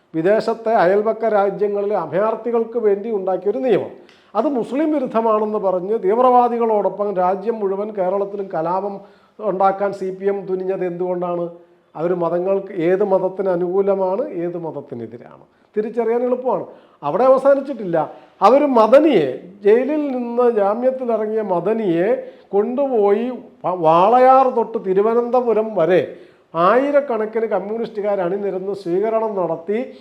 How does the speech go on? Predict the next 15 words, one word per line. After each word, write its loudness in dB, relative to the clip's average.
അവിടെ 6
തിരുവനന്തപുരത്ത് 0
ശംഖുമുഖം -4
കടൽപ്പുറത്ത് -4
വലിയ -2
പതിനായിരക്കണക്കിന് 0
കമ്മ്യൂണിസ്റ്റുകാർ -4
പങ്കെടുക്കുന്ന -6
സമ്മേളനം -2
നടത്തി. -2
കമ്മ്യൂണിസ്റ്റ് -4
പാർട്ടികൾ -2
എടുത്തു 2
ഉയർത്തി -2
മദനിയെ, 4